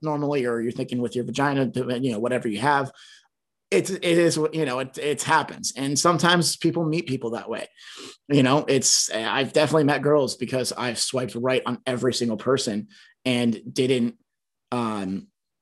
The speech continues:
you know, didn't really look. And then, I mean, yeah, once you match with them, you look at them and you look at, like,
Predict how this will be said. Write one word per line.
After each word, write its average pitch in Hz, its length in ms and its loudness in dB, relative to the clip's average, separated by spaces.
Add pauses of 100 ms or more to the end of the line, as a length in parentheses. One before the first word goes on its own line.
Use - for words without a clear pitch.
you 127 100 2
know, 101 80 -4
didn't 110 320 0
really 135 200 6
look. 160 360 4
And 202 100 8
then, 254 220 8
I 220 100 4
mean, 269 240 4
yeah, 208 140 4
once 202 380 0
you 220 80 4
match 196 340 4
with 165 140 -2
them, 156 180 -2
you 147 160 -4
look 143 180 -2
at 143 60 -4
them 135 160 -4
and 131 140 -4
you 131 80 -2
look 131 160 -6
at, 135 100 -2
like, 127 240 -4